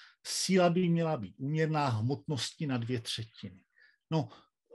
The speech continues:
to máme úměru a když z úměry chceme udělat závislost, tak tam musíme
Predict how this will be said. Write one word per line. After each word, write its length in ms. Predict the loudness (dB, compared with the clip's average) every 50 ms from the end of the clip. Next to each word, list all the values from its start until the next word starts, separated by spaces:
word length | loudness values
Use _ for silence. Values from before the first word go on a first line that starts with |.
| -20 _ _ _ _ -20 -20 -18 _
to 120 | 4 4 6
máme 360 | 6 6 6 6 4 2 0 -4
úměru 680 | -6 -8 -6 -4 -4 -4 -4 -2 -2 0 2 4 4 4
a 60 | 4
když 280 | 4 2 0 0 0 -2
z 40 |
úměry 420 | -2 0 2 4 6 6 6 4 4
chceme 400 | 0 -2 -4 -2 0 0 2 0
udělat 420 | 0 0 2 2 4 4 2 2
závislost, 640 | 0 -4 -4 -4 -4 -6 -8 -4 -4 -4 -4 -2 -2
tak 120 | -4 -6 -2 _
tam 140 | 0 2
musíme 720 | 2 2 0 -2 -2 0 2 4 4 4 4 4 4 2